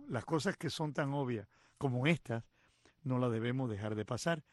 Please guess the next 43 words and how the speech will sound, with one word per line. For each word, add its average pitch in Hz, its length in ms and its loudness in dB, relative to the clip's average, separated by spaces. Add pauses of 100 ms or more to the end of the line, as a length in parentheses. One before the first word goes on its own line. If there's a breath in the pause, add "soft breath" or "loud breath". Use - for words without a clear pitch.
(360 soft breath)
y 131 80 -4
debemos 120 260 0
de 123 60 -2
tener 120 260 -4
siempre 127 380 -2
una 117 200 0
posición 113 580 -6
clara. 95 400 -8 (960 soft breath)
Y 175 100 4
sin 185 120 0
separarme 196 540 2
de 175 100 4
todo 156 260 6
lo 143 120 4
que 123 160 0
yo 123 100 2
les 131 140 0
he 120 60 -2
dicho 123 260 -2
a - 20 -8
ustedes 110 380 -4 (540 soft breath)
acerca 131 420 -2
del 123 160 0
comunismo 117 500 -2
en 117 60 -2
la 104 140 -2
isla 101 340 -6 (840 soft breath)
y 151 100 2
de 143 100 6
la 135 60 6
influencia 135 580 2
del 113 120 0
mismo 131 300 -2
en 113 60 -2
el 104 60 -2
resto 117 440 -2 (420 soft breath)
de 131 120 0
todos 139 280 2
los 131 140 0
países 131 380 -2
de 117 60 -2
América 120 340 -2
Latina, 113 420 -2